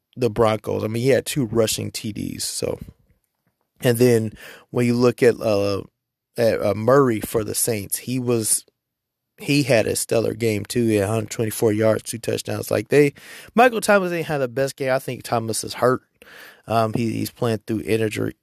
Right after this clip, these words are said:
injuries. Um, but, yeah, Denver, they really couldn't do anything. But, uh, and so that was another good game for, uh, the Saints. And, you know, Drew is on the mend, so it is good that they're able to keep, uh, the, the ball rolling.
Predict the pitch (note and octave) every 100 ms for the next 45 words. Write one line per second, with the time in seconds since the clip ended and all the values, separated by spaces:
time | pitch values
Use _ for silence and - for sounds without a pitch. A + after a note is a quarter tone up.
0 | - B2+ A#2 G#2+ G#2+ A2+ - - _ -
1 | _ - G#2+ G#2+ G#2 A2+ G#2+ F#2+ G#2+ G2
2 | B2+ C#3 A#2+ A2+ A2+ G#2+ G#2 G#2+ G2+ G#2
3 | G2+ G2+ G2+ G#2 G2+ G2 G#2 A#2+ - -
4 | G2+ G2 F#2+ F#2 F#2+ - G#2+ G#2+ G2+ G2+
5 | G2+ G2+ G2+ G#2 F#2+ A2 G#2 G2+ G#2+ G#2
6 | G2+ - - - _ F#2+ G2 F#2 - A#2
7 | A2+ - G#2+ G#2 G2+ _ - - _ G#2+
8 | G#2 G#2 C3 C#3+ C#3 C3+ C3+ C3+ B2+ B2+
9 | C#3+ C#3+ C#3 C#3 - A2 G#2+ - - _
10 | _ - A#2+ B2 B2 B2 A2+ C3 A2+ G#2+
11 | A#2 A2 A2 G#2+ G2+ - C3+ - _ _
12 | _ _ _ - G#2+ F#2+ E2+ - _ _
13 | - A#2+ F#2 A2+ G#2+ A2+ A2+ G#2 G2 A2+
14 | G#2 F#2 -